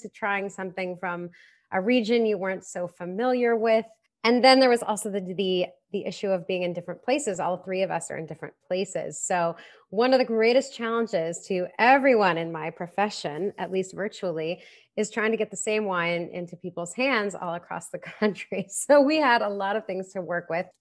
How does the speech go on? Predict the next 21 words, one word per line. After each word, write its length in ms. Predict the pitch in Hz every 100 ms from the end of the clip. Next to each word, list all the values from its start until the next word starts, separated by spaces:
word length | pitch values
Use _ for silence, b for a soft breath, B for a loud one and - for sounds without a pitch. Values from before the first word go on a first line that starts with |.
| -
And 400 | 208 202 196 202
I 300 | 208 220 226
managed 460 | 226 202 190 185 -
to 60 |
track 340 | - 196 180 -
down 340 | 175 170 170 -
a 220 | 175 165
Syrah 720 | - - 233 196 151 175 294 -
slash 480 | - 196 160 175 - _ - -
Shiraz. 840 | - 240 190 160 151 160 247 - -
It's 100 | -
actually 280 | 165 - 175
the 80 | 170
same 360 | - 165 180
grape. 400 | 170 156 190 185 - B B B B
Um, 340 | 190 190 185 185
this 160 | 208
one 140 | 254 226
is 180 | 208 -
from 280 | 202 196 170
Australia, 800 | 185 - - 170 160 170 214